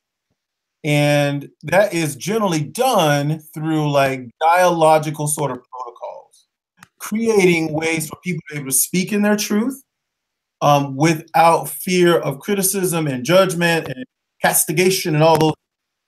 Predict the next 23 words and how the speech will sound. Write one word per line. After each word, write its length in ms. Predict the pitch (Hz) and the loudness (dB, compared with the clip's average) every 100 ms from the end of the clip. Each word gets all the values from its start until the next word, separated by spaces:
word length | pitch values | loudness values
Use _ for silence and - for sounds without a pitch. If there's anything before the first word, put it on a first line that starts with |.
| _ _ _ _ _ _ _ | _ _ _ _ _ _ _
And 540 | 147 147 151 147 147 - _ 294 | 0 2 4 2 0 -8 _ 0
even 340 | 294 - 494 | 0 0 0
before 520 | 202 196 196 311 320 185 | 2 2 0 2 4 4
that, 400 | 147 139 156 - _ _ _ _ - | 4 2 -2 -6 _ _ _ _ -6
it 180 | 202 - | -4 -4
takes, 480 | 190 185 - - - | -6 -6 -10 -20 -6
in 160 | 151 | -2
my 180 | 156 190 | 2 2
mind, 340 | 170 143 139 | 2 2 0
at 80 | 143 | 0
least, 400 | 156 156 - - | 0 0 -4 -4
um, 300 | 160 156 147 | -2 -2 -4
in 80 | 165 | -6
the 60 | 156 | -4
places 320 | 185 180 160 | -2 -2 2
that 100 | 151 | 2
I've 180 | 143 127 | 2 0
been, 360 | 143 139 175 - _ _ _ _ | -2 -2 -4 -10 _ _ _ _
it 160 | 170 165 | -6 -4
takes 380 | 196 185 175 - _ | -2 0 -2 -6 _
a 240 | 165 170 160 | 0 2 2
leader 400 | 160 208 202 190 | 2 2 2 2
person 580 | 160 151 156 170 220 | 2 2 -2 -2 -4